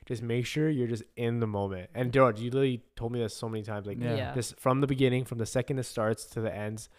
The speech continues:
Speaker 1: just be in the moment. Remember every second, take it in, and don't be so, like, in your mind, right?
Speaker 3: Yeah.
Speaker 2: Yeah.
Speaker 1: Like, be super present.
Speaker 3: One hundred percent.
Speaker 2: Hundred percent.
Speaker 1: Yeah. So for those of you guys that, that are struggling, that do struggle mentally,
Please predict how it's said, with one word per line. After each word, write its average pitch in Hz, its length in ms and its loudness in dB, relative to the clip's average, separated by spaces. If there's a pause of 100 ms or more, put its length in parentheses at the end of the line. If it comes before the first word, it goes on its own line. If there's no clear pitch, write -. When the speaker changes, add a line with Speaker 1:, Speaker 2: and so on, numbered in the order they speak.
(320)
Speaker 1:
just 113 280 -8
be 117 160 0
in 123 80 0
the 120 60 2
moment. 110 300 -2
Remember 113 260 0
every 113 220 -4
second, 110 440 -6
take 120 220 -6
it 113 80 0
in, 107 300 -2 (480)
and 110 260 -6
don't 113 180 -4
be 120 80 -2
so, 120 180 -4
like, 110 320 -2 (200)
in 127 100 -2
your 117 80 -2
mind, 98 300 -8
right? 101 260 -8
Speaker 3:
Yeah. 151 160 -2
Speaker 2:
Yeah. 123 260 2 (520)
Speaker 1:
Like, 120 180 -8
be 117 140 -2
super 117 280 -4
present. 95 380 -6 (720)
Speaker 3:
One 156 160 -6
hundred 143 240 -6
percent. 104 180 -8
Speaker 2:
Hundred 135 120 -8 (100)
percent. 123 160 -8
Speaker 1:
Yeah. 92 160 -6 (340)
So 127 360 4 (120)
for 135 160 0
those 135 180 8
of 135 40 -2
you 131 80 4
guys 117 180 4
that, 110 320 0
that 110 180 -6
are 123 140 0
struggling, 107 480 -4 (380)
that 120 400 -8
do 147 160 2
struggle 123 340 0
mentally, 104 540 -4